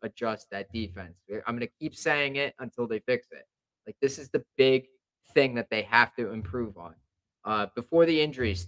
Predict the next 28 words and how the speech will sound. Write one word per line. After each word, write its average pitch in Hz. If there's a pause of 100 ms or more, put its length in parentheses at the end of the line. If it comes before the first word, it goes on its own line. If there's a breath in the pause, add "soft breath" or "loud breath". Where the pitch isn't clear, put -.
(120)
the 123
defense 117
was 101
fine. 90 (260)
Think -
about 90
it. 78 (600)
November 165
second, 156 (200)
Chytil 147
and 120
Fox 123
went 104
down. 98 (1600)
Everything 165 (180)
was, 131
we 139
were, 156
like, 120
one 135
of 127
the 117
best 135 (280)
defensive 127
teams, 95 (720)
uh, 120
analytically, 123 (380)
statistically, 120